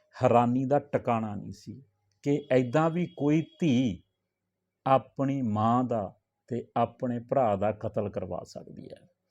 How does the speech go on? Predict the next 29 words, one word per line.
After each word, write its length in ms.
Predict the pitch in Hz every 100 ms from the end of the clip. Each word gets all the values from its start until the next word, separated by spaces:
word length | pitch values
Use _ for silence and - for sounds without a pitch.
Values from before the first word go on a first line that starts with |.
| _ _ _
ਸੋ 260 | - 214 -
ਇਹ 180 | 202 254
ਸਾਰੀ 340 | 233 208 254 233
ਘਟਨਾ 240 | 202 175 202
ਸੁਣਾਉਣ 380 | 202 175 165 180
ਦਾ 120 | 202
ਮਕਸਦ 420 | 180 160 - 196
ਕਿਸੇ 300 | 180 185 190
ਦੇ 140 | 175
ਦਿਲ 200 | 185 156
ਨੂੰ 160 | 165 202
ਠੇਸ 280 | - 190 202
ਪਹੁੰਚਾਉਣਾ 560 | - 123 - 101 92 -
ਨਹੀਂ, 140 | - - _ _
ਸਿਰਫ 380 | - - 170 -
ਤੁਹਾਨੂੰ 560 | - 185 151 113 143 160 -
ਅਗਾਹ 300 | 135 175 208
ਕਰਨਾ 340 | 202 123 98 87
ਹੈ 60 | - _ _ _
ਕਿ 140 | 180
ਕਿਵੇਂ 440 | 180 - 160 170 180
ਛੋਟੀਆਂ-ਛੋਟੀਆਂ 1000 | - 175 185 208 208 196 156 147 180 175
ਗੱਲਾਂ 360 | 123 110 127
ਵੱਡੀਆਂ 500 | 135 95 107 120 156
ਬਣ 220 | 147 131 95
ਜਾਂਦੀਆਂ 400 | 92 98 - -
ਨੇ, 160 | - - _ _ _
ਤੇ 160 | 131 131
ਇਹ 220 | 160 185